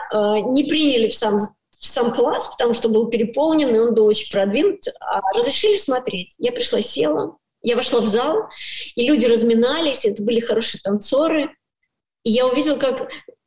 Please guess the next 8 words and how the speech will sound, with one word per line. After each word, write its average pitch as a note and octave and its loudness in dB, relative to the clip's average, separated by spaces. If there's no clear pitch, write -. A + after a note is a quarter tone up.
одно A#3 2
тело C4 2
перекатывается C4 -2
через A#3+ -2
другое, G3 0
замедляется, G3+ -2
остановки G3+ -4
делает. F3+ -2